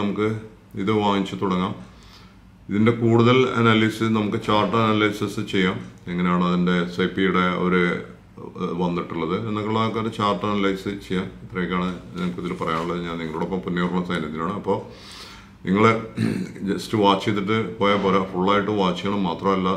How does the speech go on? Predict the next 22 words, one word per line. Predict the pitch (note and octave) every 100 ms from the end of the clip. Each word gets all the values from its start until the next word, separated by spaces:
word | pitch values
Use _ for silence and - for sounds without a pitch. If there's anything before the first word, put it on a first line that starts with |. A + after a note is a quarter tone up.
| E2 -
സബ്സ്ക്രൈബ് | F2+ E2 - G2+ F#2 F#2
ചെയ്യണം, | F2+ E2+ F#2 - - - - - -
ആ, | E2 E2 E2 E2 E2
ലൈക്ക് | F2+ F2
ചെയ്യണം, | - G2 F2+ F#2 F2+ -
ഷെയർ | - F2 F#2+ F#2+
ചെയ്യണം. | F2+ F#2
അങ്ങനെ | F2+ F2+
വരുമ്പോൾ | F#2+ F#2 F#2+ G2
മാത്രമേ | F#2+ F#2+ G2
നമ്മളുടെ | G2 F#2+ F#2+ F#2+ F#2
ചാനലിന് | F2+ F2 F2 F#2+ G2+ - F#2
ഒരു | F#2+ F#2+
കൂടുതൽ | G2 F#2+ F#2+ F#2+
വളർച്ച | F2+ F2 -
ഉണ്ടാവുള്ളൂ, | F#2 E2 D2+ E2+ - -
കൂടുതൽ | F#2 F#2
ആളുകളിൽ | F#2+ F2 F2+ F2+ F#2
എത്തുള്ളൂ. | F2 F2 D2+ D#2+
കൂടുതൽ | D#2+ F2
ആളുകളിലേക്ക് | F#2 F2+ F#2 G2 G2 F#2+ G2
ഒരു | F#2+